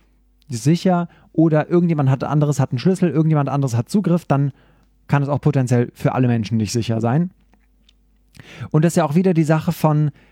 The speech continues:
also das hatten wir auch bei Gesichtserkennung oft, wenn sich jetzt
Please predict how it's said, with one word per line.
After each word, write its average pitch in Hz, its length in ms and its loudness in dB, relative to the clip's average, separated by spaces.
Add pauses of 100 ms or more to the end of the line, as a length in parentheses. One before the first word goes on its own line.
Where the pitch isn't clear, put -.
(120)
also 135 200 0
das 110 80 -2
hatten 147 160 0
wir 139 100 2
auch 135 60 -4
bei 131 140 0
Gesichtserkennung 127 680 0
oft, - 340 -2 (1120)
wenn 143 200 2
sich 165 120 0
jetzt - 320 0